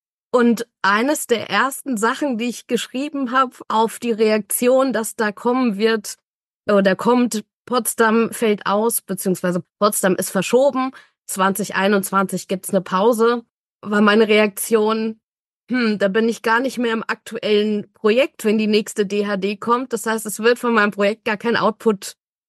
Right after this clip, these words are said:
irgendwie im D-H-D-Kosmos quasi geben. War dann nicht so. Bei der V D A D haben wir was eingereicht.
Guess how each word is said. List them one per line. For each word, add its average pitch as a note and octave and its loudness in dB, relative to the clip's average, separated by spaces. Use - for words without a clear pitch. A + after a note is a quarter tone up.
irgendwie A#3 0
im G#3+ 4
D-H-D-Kosmos G3+ 0
quasi G3 -4
geben. G#3+ -2
War G#3 2
dann C4+ 4
nicht G#3 2
so. E4 -2
Bei A3+ -4
der G#3+ -2
V A3 -2
D G#3+ -4
A A3 0
D A3 0
haben A3 0
wir C4 2
was C4+ 0
eingereicht. C4 -6